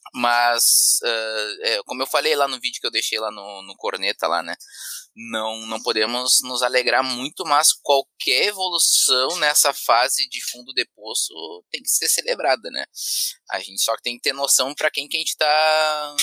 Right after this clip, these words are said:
contra quem a gente tá jogando, né, quais são as circunstâncias. Mas e pensar que o América, que não é um time tão ru-, tão, tão bom assim, né, que tá na Série A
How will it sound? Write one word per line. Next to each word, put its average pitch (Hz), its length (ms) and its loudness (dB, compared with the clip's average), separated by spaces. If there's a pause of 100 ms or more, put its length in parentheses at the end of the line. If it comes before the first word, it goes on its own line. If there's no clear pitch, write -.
(520)
contra 127 260 -2
quem 143 140 -2
a 143 40 0
gente - 120 0
tá 147 140 0
jogando, 147 440 0
né, 139 140 2
quais - 220 4
são 143 160 4
as 147 100 2
circunstâncias. - 800 2 (540)
Mas 120 320 2
e 123 60 0
pensar 143 380 6
que - 140 -10
o 151 60 4
América, 139 420 2
que 120 80 -10
não 123 160 -4
é 131 100 2
um 190 120 -2
time 170 400 -4 (440)
tão 147 180 0
ru-, 131 420 -10
tão, 123 200 0
tão 135 320 -2
bom 131 260 2
assim, 135 420 0
né, 107 320 0
que - 180 -8
tá 110 220 -2
na 113 120 0
Série 113 360 2
A 110 200 6